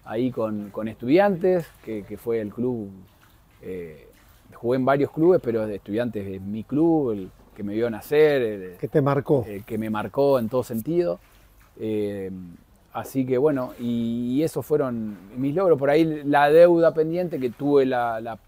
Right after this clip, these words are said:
Speaker 1: las posibilidades y las ofertas para, para jugar, eh, en otros clubes, del T N A también, y bueno, eh, también
Speaker 2: Bueno.
Speaker 1: coincidió que,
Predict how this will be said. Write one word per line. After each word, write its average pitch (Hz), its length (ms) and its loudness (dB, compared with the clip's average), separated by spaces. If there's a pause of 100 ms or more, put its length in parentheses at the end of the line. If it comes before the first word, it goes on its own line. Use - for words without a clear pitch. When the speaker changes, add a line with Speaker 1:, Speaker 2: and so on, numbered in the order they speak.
(140)
Speaker 1:
las 104 220 -14
posibilidades 127 680 2
y - 20 4
las 127 140 0
ofertas 160 580 -4 (400)
para, 107 600 -4
para 110 200 -4
jugar, 120 560 -2
eh, 95 560 -8 (680)
en 113 140 -6
otros 117 240 -6
clubes, 170 440 6
del 110 160 0
T 113 100 -2
N 113 140 -2
A 143 100 0
también, 156 420 -2
y 131 280 -4
bueno, 104 320 -10 (300)
eh, 101 420 -8
también 110 280 -2
Speaker 2:
Bueno. 131 60 -4
Speaker 1:
coincidió 135 720 2
que, 123 600 2